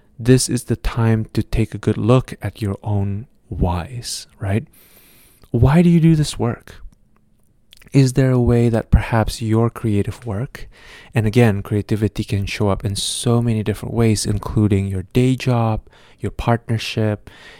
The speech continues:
even your caretaking for, um, uh, another member of your family or,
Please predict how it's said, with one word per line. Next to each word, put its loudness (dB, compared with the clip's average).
even 0
your -2
caretaking -2
for, -4
um, 0
uh, 0
another 2
member 2
of -2
your -2
family 2
or, -2